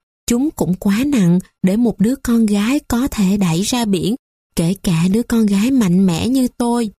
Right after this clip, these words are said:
Thủy triều gần như đã chôn kín chiếc xuồng. Tôi phải mất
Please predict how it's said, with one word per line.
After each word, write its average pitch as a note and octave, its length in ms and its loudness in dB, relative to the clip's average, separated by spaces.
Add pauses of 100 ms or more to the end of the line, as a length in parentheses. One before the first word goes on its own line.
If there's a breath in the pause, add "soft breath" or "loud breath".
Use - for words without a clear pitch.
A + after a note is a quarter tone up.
(560)
Thủy F#3 320 0
triều F#3 280 0
gần E3 300 2
như F#3 180 0
đã E3 160 -2 (100)
chôn A3 240 -2
kín A3+ 260 -2
chiếc D#4 240 -2
xuồng. F#3+ 380 0 (360)
Tôi A#3+ 140 0
phải F#3 200 0
mất C4+ 200 2